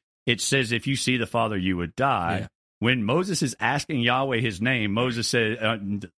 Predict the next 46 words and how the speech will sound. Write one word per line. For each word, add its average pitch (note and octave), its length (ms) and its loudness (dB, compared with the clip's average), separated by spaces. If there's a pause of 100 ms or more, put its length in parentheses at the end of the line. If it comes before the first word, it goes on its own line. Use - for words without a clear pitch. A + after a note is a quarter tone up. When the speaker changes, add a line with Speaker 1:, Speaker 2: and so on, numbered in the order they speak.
(120)
Speaker 1:
the G2 220 -4
Lord, G#2 380 0
Yahweh A#2 320 0
says A#2+ 380 -2
to E3+ 220 0
Moses, B2 460 -2 (380)
"If G2 240 -2
you D3+ 160 2
see A3 280 0
me, B2+ 300 -2 (500)
you D#2+ 300 0
will D3 160 2
die. B2+ 540 0 (160)
Speaker 2:
Yeah. F#2+ 300 -10 (140)
Speaker 1:
So - 300 -2
I'm G#2 120 0
gonna E3 180 2
turn F#3 320 0
you G3 100 -2
around G3 200 0
in E3+ 40 0
the C#3 60 0
cleft F3 260 0
of C#3 80 0
the B2 60 -2
rock, C#3+ 340 0
and A#2 160 0
when A#2+ 140 0
I A2+ 140 2
pass G3+ 520 -2
by, F3+ 280 0
you C#3 140 0
can G#2+ 160 -2
turn F3 280 -2
around E3+ 140 0
and A#2+ 100 -2
look C#3 160 0
at A#2+ 60 -2
my G#2+ 120 2
backside B2+ 680 0
'cause G#2 100 -6
it G#2 80 -2
won't B2+ 240 0
kill F3 180 2
you. G2 160 -2
But A2+ 240 0